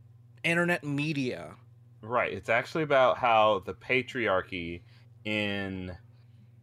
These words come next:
Speaker 2: uh, America is stopping, uh, young boys from being young girls. <laughs>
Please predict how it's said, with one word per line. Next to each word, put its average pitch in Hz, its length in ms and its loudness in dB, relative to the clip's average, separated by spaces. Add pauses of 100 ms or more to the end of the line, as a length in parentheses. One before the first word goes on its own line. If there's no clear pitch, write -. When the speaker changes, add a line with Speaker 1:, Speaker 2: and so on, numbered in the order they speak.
(540)
Speaker 2:
uh, 104 280 6
America 107 720 2
is 95 140 -4
stopping, 107 1080 0 (200)
uh, 95 460 2 (260)
young 120 800 2 (300)
boys 98 840 -2
from 98 300 -8
being 95 760 -6 (1300)
young 101 560 0
girls. 92 600 2
<laughs> - 40 -20